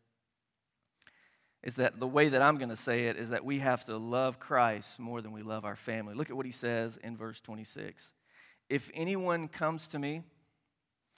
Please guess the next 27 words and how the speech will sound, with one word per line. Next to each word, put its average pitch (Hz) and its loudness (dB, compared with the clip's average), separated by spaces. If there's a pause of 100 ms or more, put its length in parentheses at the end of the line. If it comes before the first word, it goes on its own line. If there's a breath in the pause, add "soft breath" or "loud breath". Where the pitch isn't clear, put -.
(400 soft breath)
and 139 4
does 160 10
not 143 8
hate 151 2
his 127 -2
own 127 0
father 147 6
and 120 -4
mother 135 0
and 113 -10
wife 135 -2
and 120 -10
children 127 -8
and 110 -10
brothers 120 -8
and 117 -8
sisters, 113 -12
yes, 123 0 (400 soft breath)
and 110 -8
even 117 -6
his 110 -8
own 117 -4
life, 104 -6
he 120 -16
cannot 117 -4
be 117 -8
my 101 -6